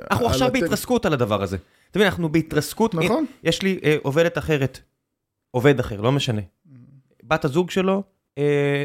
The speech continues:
Speaker 1: רפואה, למדה רפואה. הם לא חוזרים ארצה.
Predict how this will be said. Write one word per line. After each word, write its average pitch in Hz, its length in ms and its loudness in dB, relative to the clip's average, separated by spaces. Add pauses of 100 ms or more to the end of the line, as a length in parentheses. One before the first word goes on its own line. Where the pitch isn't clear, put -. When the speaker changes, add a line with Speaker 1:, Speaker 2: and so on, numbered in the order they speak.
Speaker 1:
רפואה, 143 360 0 (460)
למדה 143 220 2
רפואה. 160 280 0 (280)
הם 156 80 2
לא 240 60 2
חוזרים 320 340 0
ארצה. 302 220 -4